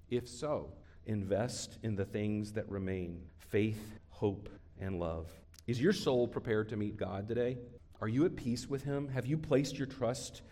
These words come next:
in Jesus Christ so that your sin is covered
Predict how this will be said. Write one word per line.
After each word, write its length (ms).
in 140
Jesus 420
Christ 420
so 120
that 100
your 120
sin 300
is 120
covered 680